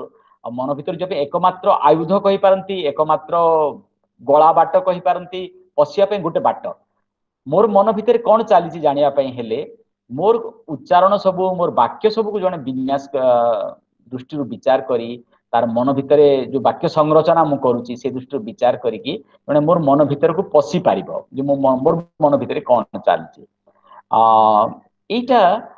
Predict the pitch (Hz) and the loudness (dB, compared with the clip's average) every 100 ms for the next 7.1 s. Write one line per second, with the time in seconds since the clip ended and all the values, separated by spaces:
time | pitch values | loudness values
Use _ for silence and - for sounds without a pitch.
0 | - - 131 135 131 127 127 131 131 _ | -18 -2 2 4 4 4 2 -2 -12 _
1 | _ _ 151 131 123 - 139 127 120 131 | _ _ -6 -4 -4 -2 0 2 0 -2
2 | 113 113 139 131 135 139 143 151 185 147 | -2 -4 -6 -8 -8 -4 -4 -2 -2 -2
3 | 139 127 - 170 160 156 170 170 139 123 | -2 -2 -4 -8 -6 -4 -4 0 0 0
4 | 147 165 170 135 135 135 147 143 139 131 | -4 -4 -2 0 -2 -2 -2 -2 -4 0
5 | 139 147 147 160 - 160 104 110 117 - | 0 2 0 -2 0 0 0 -4 -4 -4
6 | 131 131 127 123 123 113 120 120 107 117 | -4 -2 -4 -4 -6 -6 -6 -6 -6 -6